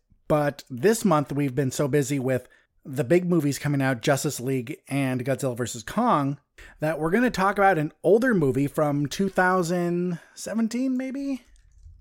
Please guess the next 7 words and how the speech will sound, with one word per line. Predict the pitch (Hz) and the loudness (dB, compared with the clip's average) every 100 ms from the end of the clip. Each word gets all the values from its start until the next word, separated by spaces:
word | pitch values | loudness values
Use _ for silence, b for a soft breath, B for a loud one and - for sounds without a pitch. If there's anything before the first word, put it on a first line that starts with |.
| - - - - - - - - - - - B B B B | -20 -20 -20 -20 -20 -20 -20 -20 -20 -20 -20 B B B B
Uh, | 139 131 - | -6 -4 4
older | 208 262 | 6 6
movie | 220 196 | 4 4
from | 175 165 147 | 0 -2 -4
two, | - 202 175 | -4 -6 -2
twenty | 185 196 175 | 0 0 0
sixteen, | 131 - - 277 294 - 143 127 131 | -4 -6 2 2 2 -4 -2 0 0